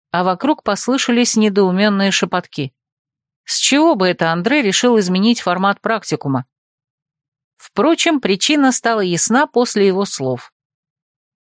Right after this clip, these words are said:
"Группы следствия и обвинения отправляются в Гордамские горы. Оборот разрешён, но будьте осторожны". Среди оборотней раздавались возгласы радости и нетерпения, а я мысленно вздрогнула.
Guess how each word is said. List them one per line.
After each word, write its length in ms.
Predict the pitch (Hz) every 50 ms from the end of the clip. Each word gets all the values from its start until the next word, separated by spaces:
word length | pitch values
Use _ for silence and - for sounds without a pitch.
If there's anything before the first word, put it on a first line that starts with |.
| _ _ _
"Группы 520 | 156 156 151 165 180 180 170 - 170 165
следствия 560 | 151 - 170 170 180 165 - - - 160 170
и 80 | 160 156
обвинения 580 | 151 151 160 170 175 190 202 190 170 151 139
отправляются 960 | 135 131 - 143 139 143 143 156 160 165 160 151 - - - 156 151 156 151 - -
в 120 | 151 151
Гордамские 680 | 151 147 147 143 139 143 151 147 143 135 - - 151 147
горы. 340 | 139 139 143 127 110 113 - _ _ _ _ _ _ _ _ _ _ _ _
Оборот 560 | _ 151 151 151 151 160 165 170 185 185 180 175
разрешён, 640 | 170 170 160 160 165 165 - - - 156 139 135 131
но 120 | 139 143
будьте 420 | 143 143 165 165 - - - 165 151
осторожны". 640 | 143 - - 156 147 143 139 135 - 123 120 - _ _ _ _ _ _ _ _ _ _ _ _ _ _
Среди 360 | - - - 175 220 208 240 320
оборотней 520 | 359 349 294 320 311 285 - 277 285 277
раздавались 580 | 262 233 180 170 185 208 277 294 285 247 - 190
возгласы 560 | 220 285 302 233 220 240 254 240 - 226 214
радости 480 | 208 226 240 214 202 190 - - 185
и 60 | 175 175
нетерпения, 880 | 170 170 - - 180 170 - _ - 277 294 269 262 269 269 269 233 - -
а 120 | 190 196
я 220 | 196 202 247 269 254
мысленно 560 | 233 240 247 240 - 233 226 226 226 233 226
вздрогнула. 720 | 214 196 190 240 262 262 202 156 147 143 131 123 127